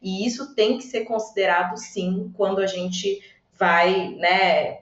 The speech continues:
ponderar: olha, eu preciso de ajuda, não preciso de ajuda, sem dúvida, é importante.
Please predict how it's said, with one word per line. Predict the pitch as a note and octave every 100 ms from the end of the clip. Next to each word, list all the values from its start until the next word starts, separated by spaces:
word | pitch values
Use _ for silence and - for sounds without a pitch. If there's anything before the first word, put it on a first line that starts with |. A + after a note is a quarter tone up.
| -
ponderar: | F#3+ G#3 A#3+ F#3+ E3+ F#3+
olha, | -
eu | B3+
preciso | - - G#3
de | F#3
ajuda, | E3+ - A3 G3 F3
não | E3+
preciso | - - G3
de | F3+
ajuda, | E3 F#3 G3+ F#3+ D#3
sem | - F3 G#3
dúvida, | F#3 F#3 F#3+ F#3+ A3 -
é | E3 E3+
importante. | F3+ G3+ G3+ G#3+ G3 A#3 A#3